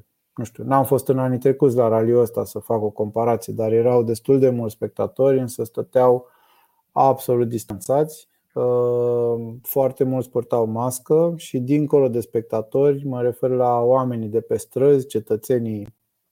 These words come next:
care mergeau pe stradă, uh, dacă în zone aglomerate, uh, uh, dacă erau în zone aglomerate, purtau mască, să zicem, nu știu, se strângeau trei, patru, cinci oameni la o trecere de pietoni, purtau masca.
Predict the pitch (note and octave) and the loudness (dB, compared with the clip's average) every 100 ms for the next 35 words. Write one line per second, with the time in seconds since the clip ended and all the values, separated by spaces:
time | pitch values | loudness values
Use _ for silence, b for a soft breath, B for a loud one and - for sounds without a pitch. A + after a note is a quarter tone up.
0 | _ _ _ _ _ _ - A2+ A2+ A2+ | _ _ _ _ _ _ -6 -2 -2 -2
1 | A#2 A2+ B2+ A#2+ A#2+ A#2 - B2 C3 C3+ | -4 2 4 4 0 -6 -4 -2 0 0
2 | C#3 C#3 b b b b b C3 B2 B2 | 0 -4 b b b b b -2 0 2
3 | B2 - B2+ A#2+ A#2+ C3+ C3 A#2 B2 A#2 | 0 2 -2 0 2 2 0 0 0 0
4 | A2+ B2 B2+ B2+ B2 A#2+ A#2+ A#2 A#2 A2+ | -2 0 0 2 2 4 4 2 0 -4
5 | - B2 A#2+ A1+ A1+ A1 A1 A1 A1 A1+ | -6 -4 -2 -2 -2 -4 -6 -8 -10 -12
6 | A1+ G#2+ - _ _ _ _ - - - | -14 -14 -16 _ _ _ _ -8 -8 -6
7 | A#2 B2 - C3+ C#3 C#3 C3 C3+ B2+ B2 | -2 -2 2 2 2 2 0 -2 0 -2
8 | A#2+ A#2 A#2+ A#2 A2+ A#2+ A2+ B2+ A#2 A2+ | -2 -2 -2 -2 -4 -4 -4 -2 0 0
9 | G#2+ G2+ A2 A#2+ B2+ - D3+ D3 D3 C3+ | 0 -4 -4 -6 -6 -2 2 4 2 0
10 | B2+ B2 B2 C3+ B2+ B2 - G#2+ G#2+ - | -2 -2 0 0 0 -2 -8 -10 -12 -10
11 | A2+ A2 B2 A#2+ A2+ - B2 - A#2+ A#2+ | -8 -2 0 2 0 -2 -4 -2 -2 -2
12 | A2 A#2 A2 A#2+ A#2+ A2+ A2 A2 B2 A#2+ | -4 -6 -2 -2 -2 -2 -2 -2 -4 -4
13 | B2 A2+ A2 - A2 - A#2+ A2+ G#2+ G#2 | -2 -2 -2 -2 -4 0 -2 -2 -6 -8
14 | A2 - G#2+ G#2 A2 A#2+ - C3 B2+ B2 | -10 -2 -2 -2 -6 -8 -2 2 2 2
15 | A#2+ | -2